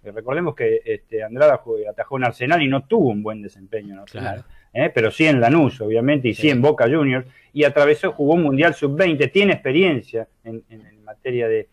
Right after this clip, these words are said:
Speaker 1: de, de seleccionados, sub-diecisiete, sub-veinte, pero, este, para mí el titular indiscutido por presencia, por jerarquía,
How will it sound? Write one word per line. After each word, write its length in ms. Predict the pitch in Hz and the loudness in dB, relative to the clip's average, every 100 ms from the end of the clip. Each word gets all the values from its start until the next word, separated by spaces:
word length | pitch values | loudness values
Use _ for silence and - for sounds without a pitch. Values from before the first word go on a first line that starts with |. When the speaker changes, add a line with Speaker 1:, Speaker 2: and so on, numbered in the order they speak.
| _ _ | _ _
Speaker 1:
de, 180 | 107 107 | -10 -6
de 100 | 110 | -6
seleccionados, 760 | - 117 - 143 131 127 170 | -4 -6 -2 0 0 0 -4
sub-diecisiete, 680 | _ 104 101 117 - 151 120 | _ -12 -12 -12 -4 -2 -2
sub-veinte, 600 | 104 127 135 160 123 160 - _ _ _ | -6 -6 -2 -2 -4 -8 -12 _ _ _
pero, 400 | 170 165 170 160 | -2 2 2 2
este, 460 | 160 151 - 160 139 | 0 -2 -2 -6 0
para 240 | 160 160 | 2 4
mí 100 | 214 | 2
el 120 | 240 | 0
titular 340 | 196 160 180 208 | -2 0 0 2
indiscutido 720 | 185 151 151 131 220 233 156 | 2 0 -4 -2 2 2 2
por 200 | 139 123 | 0 0
presencia, 680 | 139 135 202 226 208 190 131 | 0 0 0 0 0 -2 -2
por 160 | 131 | -4
jerarquía, 680 | - 127 127 120 214 226 143 | -4 -2 -2 -2 2 2 2